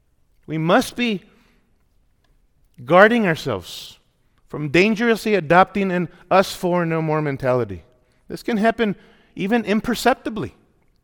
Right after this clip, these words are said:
unintentionally. We don't mean that, but eventually we sort of become cold, we become indifferent, even pessimistic, some of us, about our mission field, leading to lethargy and passivity rather than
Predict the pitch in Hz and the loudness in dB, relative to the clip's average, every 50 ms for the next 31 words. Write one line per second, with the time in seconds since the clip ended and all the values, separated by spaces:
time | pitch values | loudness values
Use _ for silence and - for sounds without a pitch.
0 | _ _ _ _ _ _ _ _ _ _ _ _ _ _ _ _ - _ - 196 | _ _ _ _ _ _ _ _ _ _ _ _ _ _ _ _ -14 _ 6 8
1 | 233 254 247 262 254 240 226 - - 220 226 226 - 277 240 202 170 123 98 85 | 8 8 8 6 2 0 0 0 0 -2 -2 -2 -4 -4 -4 -4 -4 -4 -6 -8
2 | 78 - _ _ _ _ _ _ _ _ _ _ _ _ _ - 143 180 247 240 | -12 -16 _ _ _ _ _ _ _ _ _ _ _ _ _ -8 -4 -2 -2 -2
3 | 214 196 180 185 202 233 269 240 180 156 147 202 - - - - - _ _ _ | 0 0 0 2 2 2 2 4 4 4 4 4 2 -2 -10 -18 -20 _ _ _
4 | _ _ _ _ _ _ _ _ _ _ _ _ _ _ - 160 170 165 196 220 | _ _ _ _ _ _ _ _ _ _ _ _ _ _ -6 -6 -4 -4 -4 -4
5 | - 277 254 247 220 202 185 - 208 208 240 214 196 180 - 202 175 160 - - | -4 -4 -4 -2 -2 -4 -2 -2 0 -2 0 -2 -4 -4 -4 -4 -4 -4 -8 -6
6 | - 202 196 208 220 233 240 233 233 220 - - _ _ _ _ _ _ - 147 | -2 0 2 4 4 4 2 0 -2 -4 -10 -18 _ _ _ _ _ _ -10 -8
7 | 151 160 156 - 202 202 196 180 170 151 123 175 208 208 - - 226 226 226 - | -6 -6 -4 -2 -2 -2 0 -2 -2 0 4 6 6 4 4 -2 -4 -4 -4 -4
8 | - 202 226 240 302 302 262 - - - _ - _ _ - - 269 262 - - | -6 -6 -6 -4 -4 -6 -6 -8 -12 -20 _ -20 _ _ 2 2 2 2 2 2
9 | 302 269 247 240 277 294 - - - 349 - - - 269 247 220 190 156 143 117 | 0 2 2 2 0 0 -2 -2 -2 -4 -2 -2 -2 0 2 2 2 2 2 0
10 | 101 - - - - - - - 151 156 214 208 214 208 208 202 208 220 247 - | 0 -4 -10 -14 -16 -20 -6 -6 0 4 6 6 6 6 4 2 2 0 0 0
11 | - 302 285 269 - - 214 180 151 131 110 - - - - - 160 220 240 277 | -2 -2 -2 -2 -4 -4 -2 -2 -2 -2 -2 -8 -16 -10 -2 2 2 2 4 2
12 | 285 220 - 247 196 - - - - 170 185 196 226 269 - - - 302 285 269 | 0 0 2 0 0 0 -2 4 8 10 12 12 12 10 10 6 2 0 2 2
13 | 190 156 185 185 135 - - - - 180 208 214 - - 214 190 185 - - - | 0 -2 -2 -4 -4 -4 -8 -2 0 0 0 0 0 2 2 2 2 0 0 2
14 | 233 269 240 285 262 226 202 180 208 226 233 254 208 214 190 | 2 2 4 2 0 2 6 8 8 8 8 6 2 0 -2